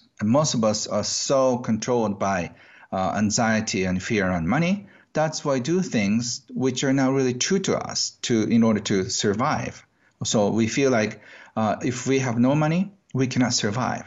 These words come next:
That means your death. So, uh, the funny switch is turned on. Uh, it's, I think it's our survival mechanism. Um, you know, two hundred years ago or three hundred years ago, everybody was a farmer. Nobody's ha-, you know, probably don't,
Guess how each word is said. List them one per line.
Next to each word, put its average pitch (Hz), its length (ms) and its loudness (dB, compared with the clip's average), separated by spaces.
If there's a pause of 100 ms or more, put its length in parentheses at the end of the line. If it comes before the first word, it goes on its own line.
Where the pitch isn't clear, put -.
That 110 140 0
means 95 280 -2 (100)
your 92 220 -2
death. - 380 -2 (380)
So, 120 420 -2 (240)
uh, 110 520 2
the - 240 -6
funny 165 300 0
switch 131 360 -2
is 104 140 -4
turned 117 360 2
on. 95 480 -2 (180)
Uh, 98 360 -2
it's, 98 180 -6
I 120 100 -2
think 127 220 -2
it's 117 160 0
our 98 120 2
survival 123 480 0
mechanism. 101 720 0 (440)
Um, 87 560 0
you 143 80 2
know, 127 180 4
two 185 140 0
hundred 208 280 4
years 151 220 2
ago 110 280 4
or 107 100 2
three 135 180 -2
hundred 131 220 2
years 113 260 0
ago, 104 280 0 (280)
everybody 123 600 0
was 98 200 -2
a 95 60 -4
farmer. 98 580 0
Nobody's 139 600 0 (200)
ha-, - 240 -6 (220)
you 160 140 0
know, 101 160 2
probably 135 380 0
don't, 123 420 0